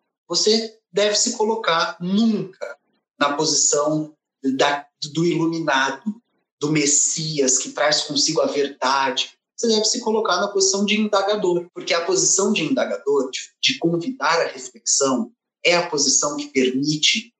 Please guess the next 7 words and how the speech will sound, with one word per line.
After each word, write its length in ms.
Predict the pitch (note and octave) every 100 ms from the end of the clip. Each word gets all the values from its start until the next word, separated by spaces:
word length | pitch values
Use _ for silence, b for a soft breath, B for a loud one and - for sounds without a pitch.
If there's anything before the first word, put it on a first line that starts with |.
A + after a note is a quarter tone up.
| -
que 140 | E3+
o 140 | D3+ D#3
emissor 600 | D3+ C3+ - E3 E3+ D#3+
do 120 | D#3
discurso 560 | - - - D#3 -
se 160 | - -
eduque 480 | D3+ C#3 D#3+ -